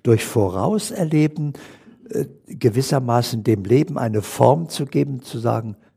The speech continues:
„Das hätte ich gerne.“ Und dann, indem Sie diese Form in Besitz nehmen, zwingen Sie das Leben dazu, diese Form zu verwirklichen.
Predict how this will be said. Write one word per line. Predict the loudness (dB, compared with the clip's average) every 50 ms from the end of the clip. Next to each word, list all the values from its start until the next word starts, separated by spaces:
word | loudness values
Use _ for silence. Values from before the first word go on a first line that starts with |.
| _ _ _
„Das | -4 -2 -2 -4 -6 -6 -8
hätte | -8 -8 -8 -12
ich | -12 -12 -14 -16
gerne.“ | -16 -14 -14 -14 -16 -20 _ _ _ _ _ _ _ _ _ _ _ _ _ _ _ -18
Und | -18 -10 -6 -4
dann, | -2 -2 -2 -2 -4 -6 -12 -20 -20 _ _ _ _ _
indem | _ -6 -6 -2 0 0 0 0
Sie | 0 -4 -6
diese | -6 -4 -4 -4 -2 -2 -4
Form | -4 0 2 2 2 2
in | 0 -2 -4 -4
Besitz | -4 -4 -4 -2 -2 -2 -2 -2 -6 -6
nehmen, | -4 -2 -2 0 0 0 -2 -4 -6 -8 -12 -20 -20 -20 _ _
zwingen | -12 -8 -4 0 2 2 4 4 2 0 -2
Sie | -4 -6 -4
das | -4 -4 -4 -4 -2
Leben | 0 2 2 2 0
dazu, | -2 -2 -2 -2 -2 -2 -2 -2 -2 -4 -6 -12 -18 _ _ _ _ -4
diese | -4 -2 -2 -4
Form | -4 0 0 0 0 0 -2 -6
zu | -10 -10
verwirklichen. | -8 -8 -8 -8 -8 -10 -12 -14 -16 -20 -20 -20 -20 _